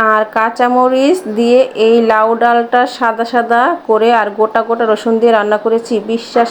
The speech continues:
করো, এত মজা হয়েছে। তো সাদা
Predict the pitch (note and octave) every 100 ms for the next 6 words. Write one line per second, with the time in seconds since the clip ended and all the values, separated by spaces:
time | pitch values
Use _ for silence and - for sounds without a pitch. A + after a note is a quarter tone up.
0 | - A#3 G3+ - - - - - - F#3+
1 | A3 - C#4+ C#4 C4+ C4 C#4 C#4 C4+ -
2 | C4+ G4+ - - - - - C4 C4+ C#4+
3 | C4+ C4+ D4+